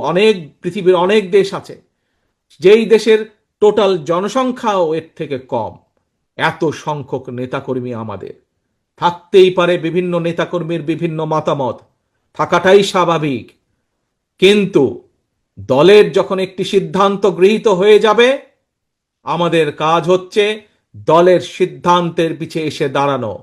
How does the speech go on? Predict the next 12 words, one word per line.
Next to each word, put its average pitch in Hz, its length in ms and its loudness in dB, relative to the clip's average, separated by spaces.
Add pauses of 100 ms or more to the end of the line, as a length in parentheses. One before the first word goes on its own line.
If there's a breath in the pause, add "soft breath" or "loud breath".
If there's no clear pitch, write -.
(240)
কারণ 233 300 6 (1120)
আপনারা 170 480 0
কি 190 180 -2 (560)
কারো 180 220 4
ব্যক্তি 190 460 2
কর্মী 247 360 2 (100)
নাকি 240 300 -2
আপনারা 233 320 -2 (240)
ধানের 247 380 4
শীষের 254 400 0
কর্মী? 233 360 2
বলুন 220 300 2